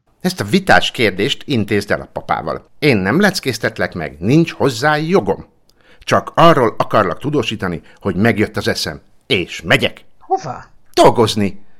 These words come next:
Speaker 1: Két nap óta nagyon sokat okultam, nem akarok többé részes lenni a papa tönkretevésében.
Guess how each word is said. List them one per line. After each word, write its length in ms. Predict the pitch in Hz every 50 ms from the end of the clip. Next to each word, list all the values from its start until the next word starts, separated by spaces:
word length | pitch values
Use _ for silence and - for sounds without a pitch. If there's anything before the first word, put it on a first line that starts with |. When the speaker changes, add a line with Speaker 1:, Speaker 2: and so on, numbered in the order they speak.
| - - - _
Speaker 1:
Két 220 | - - 101 -
nap 160 | - 110 -
óta 160 | 98 - -
nagyon 420 | 92 92 110 123 117 101 104 95 95
sokat 340 | - - 101 - 104 - -
okultam, 480 | 92 - - 101 101 - 113 101 95 - - -
nem 320 | - 107 123 147 165 175 165
akarok 440 | - - - 120 113 107 101 - -
többé 320 | - - - 113 117 113
részes 480 | 110 127 143 143 131 - 120 101 - -
lenni 280 | 131 147 139 117 110
a 120 | 92 73 110
papa 340 | - 113 117 117 113 113
tönkretevésében. 960 | - 160 135 107 - 98 95 - 95 87 87 85 - - 95 80 80 80 78